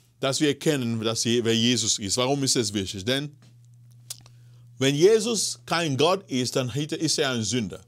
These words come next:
Wenn Jesus nicht Gott ist, dann ist er Sünder. Dann, dann ist er aus seinem Vater geboren, wie, wie alle anderen Menschen, wie ich,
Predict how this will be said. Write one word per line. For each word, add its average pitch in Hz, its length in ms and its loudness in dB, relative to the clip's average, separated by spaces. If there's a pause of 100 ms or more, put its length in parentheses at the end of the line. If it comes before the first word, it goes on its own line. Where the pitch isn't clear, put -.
(1200)
Wenn 135 180 2
Jesus 196 440 4
nicht 196 200 -2
Gott 165 240 0
ist, 147 180 -2
dann 135 100 -2
ist 139 160 -4
er 135 100 0
Sünder. 123 300 -2
Dann, 117 240 -2 (320)
dann 127 160 -6
ist 185 240 -2
er 160 200 0
aus 131 200 -2
seinem 120 340 -4 (580)
Vater 160 600 0
geboren, 110 580 2
wie, 123 240 -2
wie 139 80 -2
alle 147 240 -2
anderen 113 340 -4
Menschen, 98 300 -8
wie 104 60 -4
ich, - 500 -6